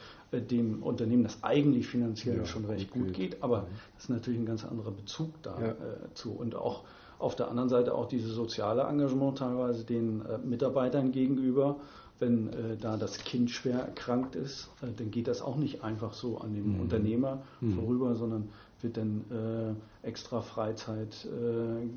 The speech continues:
Speaker 1: gewährt, äh, damit, äh, das Kind gepflegt werden kann, wie auch
Speaker 2: Mhm.
Speaker 1: immer, was dann in großen Unternehmen vielleicht auch teilweise so gar nicht mehr machbar ist, weil das natürlich dann eine Größe erreicht, dass du natürlich auch nicht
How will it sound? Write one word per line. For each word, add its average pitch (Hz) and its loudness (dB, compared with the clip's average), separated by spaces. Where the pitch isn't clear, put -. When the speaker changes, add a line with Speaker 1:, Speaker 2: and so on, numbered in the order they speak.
Speaker 1:
gewährt, 113 2
äh, 76 -2
damit, 110 -6
äh, 131 -6
das - -14
Kind 123 -2
gepflegt - -6
werden 107 -6
kann, 110 4
wie 98 8
auch 95 6
Speaker 2:
Mhm. - 6
Speaker 1:
immer, 135 4
was 123 2
dann 123 6
in 117 4
großen 127 4
Unternehmen 117 6
vielleicht 123 4
auch 113 0
teilweise 117 6
so 117 0
gar 120 4
nicht 113 2
mehr 107 0
machbar 135 2
ist, 147 0
weil 123 4
das 117 0
natürlich 113 -4
dann 117 -2
eine 113 -2
Größe 113 -2
erreicht, 110 -4
dass 110 -10
du 120 -4
natürlich 110 -6
auch 113 -6
nicht 107 -4